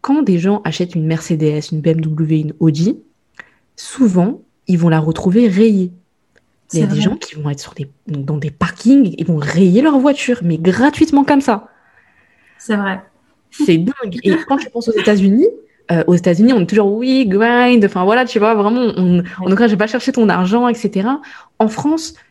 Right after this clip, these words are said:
Speaker 1: il y a, dès qu'on parle d'argent, déjà, il y a des blocages. C'est-à-dire, même la question du salaire, les gens ne veulent pas en parler. Et récemment, je voyais, c'était une story, je ne sais plus sur, euh, sur quel compte.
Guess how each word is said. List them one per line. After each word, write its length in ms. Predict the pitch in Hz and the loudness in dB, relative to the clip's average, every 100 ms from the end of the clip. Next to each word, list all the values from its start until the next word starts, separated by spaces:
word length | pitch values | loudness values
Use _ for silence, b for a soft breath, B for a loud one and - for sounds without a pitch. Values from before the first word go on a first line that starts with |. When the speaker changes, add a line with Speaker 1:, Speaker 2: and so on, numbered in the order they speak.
| - | -4
Speaker 1:
il 80 | 196 | 0
y 40 | |
a, 80 | 190 - _ _ | 0 -2 _ _
dès 280 | 175 180 277 | -10 2 2
qu'on 180 | 302 214 | 2 -4
parle 260 | - 220 170 | -2 -4 -4
d'argent, 640 | 156 196 185 165 202 254 269 - | -2 0 0 0 -2 -2 -6 -8
déjà, 400 | 160 190 180 208 | -2 0 2 2
il 60 | 202 | 2
y 40 | |
a 40 | |
des 120 | 156 156 | 0 -2
blocages. 500 | 156 175 175 170 - | -2 -2 0 -2 -2
C'est-à-dire, 320 | - - 240 220 | -4 0 0 0
même 220 | 180 220 | 0 2
la 120 | 233 170 | 2 0
question 220 | - 240 | -2 -2
du 160 | 180 | -2
salaire, 580 | 151 - 185 170 254 - - B B | -4 -4 0 2 0 -2 -10 B B
les 120 | 175 | -2
gens 140 | 175 208 | 0 0
ne 60 | |
veulent 180 | 170 165 | 0 0
pas 100 | - | -2
en 60 | 196 | -2
parler. 340 | 208 214 220 220 | -2 0 -2 -2
Et 120 | 165 | -6
récemment, 480 | 160 254 - 190 285 | 0 0 0 -2 -2
je 140 | - | -2
voyais, 260 | 160 165 220 | -4 -2 -2
c'était 320 | 247 165 165 | -4 -6 -6
une 260 | 156 156 147 | -4 -6 -8
story, 300 | - 175 208 | -6 -2 -2
je 80 | 185 | -2
ne 60 | |
sais 140 | - 147 | -6 -12
plus 160 | - | -16
sur, 320 | - - 160 | -18 -10 -8
euh, 140 | 151 196 | -8 -12
sur 200 | - 156 | -12 -12
quel 160 | - 156 | -8 -6
compte. 300 | - 440 | -4 -6